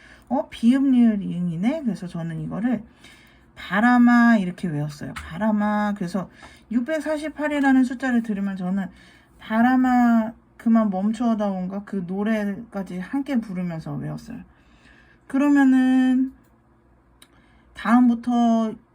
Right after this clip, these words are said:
그 이걸 외워야 할 때가 되면 바람아 노래와 함께 육사팔이 같이 생각이 나게 됩니다. 그래서 이렇게 하는 방법, 요것도 꽤 유용한 방법 중에 하나였어요.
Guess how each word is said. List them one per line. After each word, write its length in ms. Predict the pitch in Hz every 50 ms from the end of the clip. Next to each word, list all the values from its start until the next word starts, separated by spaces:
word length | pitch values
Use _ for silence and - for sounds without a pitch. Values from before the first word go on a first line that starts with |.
| _ _ _ _ _ _ _ _ _ _ _ -
그 680 | - - - 220 220 220 220 220 214 214 202 - - -
이걸 320 | - 220 220 247 247 226
외워야 400 | 185 175 180 190 202 214 214 208
할 280 | 208 202 202 196 196 -
때가 260 | - 196 202 196 190
되면 460 | 185 190 170 180 208 262 330 370 349 -
바람아 500 | - - 165 156 175 208 208 202 190 185
노래와 460 | 180 170 175 175 185 185 185 175 175
함께 560 | 220 202 240 269 247 247 - 208 233 320 - - _ _ _ _ _ _ _ _ _ _ _ _ - 202
육사팔이 680 | 208 226 226 - - 240 247 233 - 247 240 208 180 175
같이 300 | - - 160 - - 170
생각이 440 | 175 - 247 247 233 220 190 165 147
나게 240 | 139 123 120 - -
됩니다. 220 | - _ _ _ _ _ _ _ _ _ _ _ _ _ _ _ _ _ _ _ _ _ _ _ _ -
그래서 160 | - 185 -
이렇게 280 | 190 196 202 - - 233
하는 260 | 202 190 185 185 180
방법, 380 | 190 190 175 170 170 175 175 180
요것도 460 | 214 247 311 294 - - 277 247 -
꽤 300 | - 302 302 302 294 269
유용한 600 | 220 190 190 202 226 247 269 269 262 247 220 202
방법 460 | 180 175 165 165 175 170 170 - _
중에 260 | _ - 185 180 175 165
하나였어요. 840 | 185 202 240 254 262 254 233 190 175 - - - - - - -